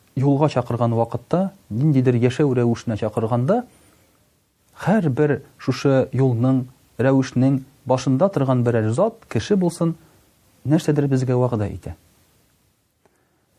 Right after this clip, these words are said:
Шайтан безгә әйтә, «Менә болай эшләсәгез, сезгә рәхәт була», ди, «әйбәт була», ди, «озаграк яшәрсез», ди, «моның турында уйламагыз», ди, һәм башкасы, һәм башкасы.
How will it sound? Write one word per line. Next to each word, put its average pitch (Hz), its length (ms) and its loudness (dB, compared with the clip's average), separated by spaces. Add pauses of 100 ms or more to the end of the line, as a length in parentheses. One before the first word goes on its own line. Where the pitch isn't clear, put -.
(140)
Шайтан 196 320 2
безгә 165 240 2
әйтә, 170 400 0
«Менә 139 240 2
болай 151 220 2
эшләсәгез, 139 480 -2
сезгә 117 260 0
рәхәт 139 320 2
була», 123 320 2
ди, 117 160 -4 (320)
«әйбәт 123 400 0
була», 127 240 2
ди, 120 260 0 (360)
«озаграк 147 500 0
яшәрсез», 131 560 0
ди, 123 240 0 (720)
«моның 165 240 2
турында 165 320 2
уйламагыз», 143 640 2
ди, 131 240 -2 (320)
һәм 135 160 2
башкасы, 123 400 0
һәм 107 160 0
башкасы. - 400 -6